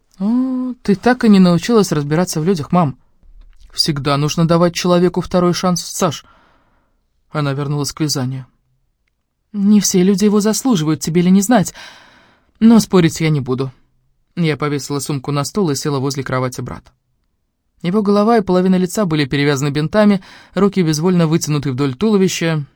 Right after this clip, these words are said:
сильные некогда плечи покрыты ужасными кровавыми гематомами и глубокими порезами. Каждый день их обрабатывали медсёстры под чутким руководством врачей,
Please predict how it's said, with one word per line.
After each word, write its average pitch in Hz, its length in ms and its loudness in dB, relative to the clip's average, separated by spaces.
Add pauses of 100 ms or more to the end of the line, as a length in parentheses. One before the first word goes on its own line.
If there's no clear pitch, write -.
(140)
сильные 170 540 0
некогда 147 420 -2
плечи 165 320 -4
покрыты 147 460 -4
ужасными 139 500 -4
кровавыми 131 580 -4
гематомами 147 640 0
и 151 60 0
глубокими 139 540 -4
порезами. 123 560 -6 (680)
Каждый 226 280 2
день 247 180 4
их - 80 0
обрабатывали 170 520 0
медсёстры 160 540 0
под 135 200 -4
чутким 156 360 -4
руководством 143 520 -4
врачей, 208 520 -2